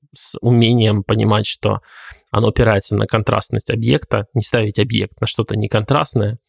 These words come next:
то можно добиться, в принципе, даже такого вменяемого блёра в видео. Но вот как, э, в рекламе оно совершенно не работает. Мне интересно было смотреть, как, а, они в рекламе показали, когда объект,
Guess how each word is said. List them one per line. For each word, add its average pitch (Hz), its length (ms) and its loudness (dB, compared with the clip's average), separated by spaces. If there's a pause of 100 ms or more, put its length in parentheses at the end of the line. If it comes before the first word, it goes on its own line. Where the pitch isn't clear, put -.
(480)
то 110 100 0
можно 131 260 4
добиться, 113 320 0
в - 20 -12
принципе, - 320 -2
даже 104 220 -2
такого - 480 -6 (100)
вменяемого 101 640 -2
блёра 101 320 0
в 104 60 -4
видео. 90 340 -4 (420)
Но 143 200 4
вот 147 140 0
как, 139 160 -2 (180)
э, 131 280 4
в 117 120 0
рекламе 131 380 2
оно 113 220 2
совершенно 104 420 -2
не - 100 -8
работает. - 380 -10 (200)
Мне 151 220 4
интересно 147 320 2
было 135 140 2
смотреть, 147 280 0
как, - 220 -2
а, 117 240 4
они 120 180 2
в 113 40 -2
рекламе 123 340 0
показали, 113 400 0
когда 107 420 2 (360)
объект, - 640 -4